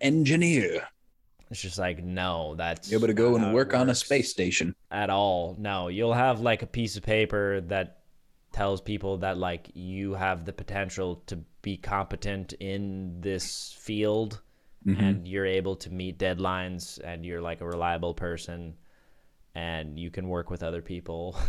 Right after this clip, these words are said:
Speaker 2: <laughs> and
Speaker 1: Yeah.
Speaker 2: uh, you're not a psycho, basically.
Speaker 1: That'll be a big part of,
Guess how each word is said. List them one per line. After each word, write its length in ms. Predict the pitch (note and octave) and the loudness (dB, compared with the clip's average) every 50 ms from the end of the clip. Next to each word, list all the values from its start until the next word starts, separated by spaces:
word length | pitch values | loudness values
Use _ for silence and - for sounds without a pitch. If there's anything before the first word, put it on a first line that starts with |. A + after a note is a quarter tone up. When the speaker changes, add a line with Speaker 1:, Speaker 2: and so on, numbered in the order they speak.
| - - - - | 2 0 0 -2
Speaker 2:
<laughs> 0 | - B2 G#2+ | -2 -2 -2
and 400 | G#2+ A2 A2+ A2 A#2 G#2 G#2+ G#2+ | -2 0 -2 -2 -4 -4 0 2
Speaker 1:
Yeah. 240 | A2 G#2 F#2 E2+ F#2 - - - - - - - - - _ _ - _ - | 4 4 4 2 0 -4 -8 -14 -20 -20 -20 -20 -20 -20 _ _ -20 _ -6
Speaker 2:
uh, 540 | G#2 G2 F#2+ F#2 F2+ F2+ F2+ F2+ F2+ F2 E2 - - - _ _ - - | -4 -2 0 0 0 -2 -2 -4 -4 -6 -6 -8 -12 -20 _ _ -20 -18
you're 320 | - - G2+ G2 F#2+ F#2+ F#2 | -10 -8 -6 -4 -4 -4 -4
not 320 | F#2 F#2 F#2 F2+ F2+ F2+ | -4 -2 -2 0 0 -2
a 60 | F2 | -2
psycho, 540 | - - G#2+ F#2 F2+ F2+ F2+ F#2 E2 E2 E2 | -4 -2 0 0 0 0 -2 -4 -4 -4 -4
basically. 600 | D#2+ E2+ E2 D#2+ - - - - D#2 D2 C#2+ E2+ F2+ - _ _ _ _ _ _ _ _ _ - - - | -6 -6 -6 -8 -8 -10 -10 -10 -10 -10 -10 -12 -14 -18 _ _ _ _ _ _ _ _ _ -20 -8 -2
Speaker 1:
That'll 200 | G#2+ A2 A2+ A#2 | 2 4 4 4
be 100 | G#2 G#2+ G2+ | 6 6 4
a 60 | F#2 | 4
big 320 | E2+ G2 G2 G2 F#2 F2 | 4 4 2 2 2 2
part 220 | - F#2+ F#2 F#2 F#2 | 4 4 6 6 6
of, 200 | F2+ F2 F2+ | 4 2 0